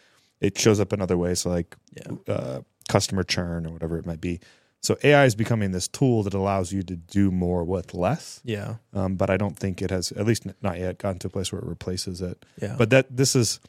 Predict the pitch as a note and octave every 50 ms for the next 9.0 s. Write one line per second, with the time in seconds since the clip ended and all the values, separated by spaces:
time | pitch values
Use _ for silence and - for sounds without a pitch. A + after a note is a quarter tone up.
0 | _ _ _ _ _ _ _ _ _ - - D3 D3+ C3 B2 G#2+ - - A2+ G2
1 | F2 F2 G2 - C3+ C3 - B2+ A2+ - A2+ G2+ F#2+ G2+ G#2+ G#2+ - G#2 A2 G#2
2 | G2+ F#2+ G2 - - G2+ G2 F#2 F#2 F2 F2 - _ _ _ _ _ _ _ _
3 | _ _ _ _ _ - - A#2 A2 G#2+ G2 - G#2 F2+ E2+ E2 - G2 F#2 E2+
4 | F#2 F2+ - - F2+ - - F2 F2+ F#2 F2+ - F#2 F#2 F2+ F2 - F#2+ F2+ E2
5 | E2 - F#2+ F2 - F#2 F#2 F2+ F2 E2 F2+ - F#2+ F#2 F#2+ F#2+ G2+ G#2+ - -
6 | A#2+ B2 B2+ C#3+ - _ - - - A#2 A#2+ A#2+ - _ _ _ _ _ _ _
7 | _ _ _ _ _ _ _ _ _ _ _ _ _ _ _ - F#2+ A#2 B2 C#3
8 | C#3 C3+ A#2 - - G2+ G#2 F#2+ - - G#2 G2+ - - F2+ B1+ C#2 C#2+ -